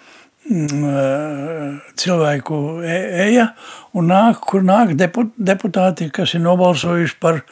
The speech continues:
neatkarību. Un es, es stāvu tanī celiņa malā. Un visi iet garām, un nāk Sandra Kalniete, un viņa apķerās man, un mēs apsveicam viens otru, viņa sabučojamies, un viņa saka: "Nāc līdz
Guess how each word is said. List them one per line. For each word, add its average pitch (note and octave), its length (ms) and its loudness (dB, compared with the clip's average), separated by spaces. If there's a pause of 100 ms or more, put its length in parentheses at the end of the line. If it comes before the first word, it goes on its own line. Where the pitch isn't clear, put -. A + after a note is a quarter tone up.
(120)
neatkarību. C#3+ 600 -2 (560)
Un F#3 160 0
es, - 160 -2 (240)
es G#3+ 140 -4 (100)
stāvu D#3 400 2
tanī A3 220 2 (580)
celiņa F#3 400 0
malā. E3+ 300 2 (1800)
Un F3+ 320 0
visi F3+ 320 -2
iet G3 160 -2
garām, G#3+ 480 0
un F#3 120 -2 (200)
nāk F#3+ 300 0 (260)
Sandra G3+ 400 2
Kalniete, G3 640 0
un F3 300 -2 (100)
viņa G3 300 0 (500)
apķerās E3+ 640 0
man, G3 220 2 (100)
un D3 160 -2
mēs C#3 320 -4
apsveicam F3 720 -2
viens C#3 240 -2
otru, F#3+ 400 -2
viņa D#3 220 -4 (580)
sabučojamies, F#3+ 960 0
un F3 80 -2
viņa D#3 140 -4
saka: D3+ 180 -6
"Nāc G3 320 2
līdz G3+ 460 4